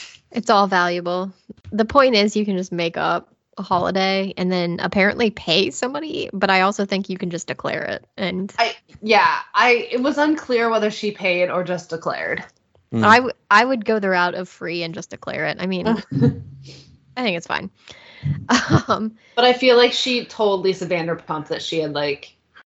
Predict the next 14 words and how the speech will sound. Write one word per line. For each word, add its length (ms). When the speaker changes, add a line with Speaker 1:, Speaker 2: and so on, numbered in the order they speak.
Speaker 2:
like, 160
made 220
it 100
official. 720
Speaker 1:
Okay, 640
well, 520
Speaker 3:
<laughs> 1700
Speaker 1:
official 460
is, 340
um, 320
so 380
fluid 520
depending 360
on 380